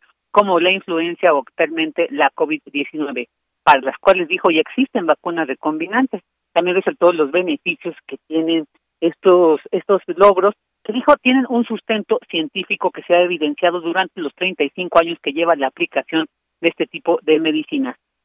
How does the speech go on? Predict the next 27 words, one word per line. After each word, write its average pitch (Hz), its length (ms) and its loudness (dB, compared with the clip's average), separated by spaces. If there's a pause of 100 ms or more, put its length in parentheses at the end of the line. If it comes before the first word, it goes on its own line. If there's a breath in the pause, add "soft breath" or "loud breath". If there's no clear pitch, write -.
(120)
También 170 220 -4
señaló 196 260 2
la 214 80 2
importancia 202 500 -2
de 170 220 -4
que 190 100 0
el 185 120 -2
control 156 400 -4
de 196 80 0
las 147 180 -2
plantas 175 340 -2
transgénicas 170 720 -4 (100)
es 220 200 4
biológico. 202 800 2 (360)
Por 180 200 6
ello, 226 300 4
dijo, 208 260 -4
pueden 233 340 0
prescindir 170 460 -8
de 202 80 0
los 175 140 -4
dañinos 170 440 -4
y 185 60 -8
contaminantes 147 920 -4
insecticidas 147 760 -6
químicos. 120 440 -12
Escuchemos. - 480 -8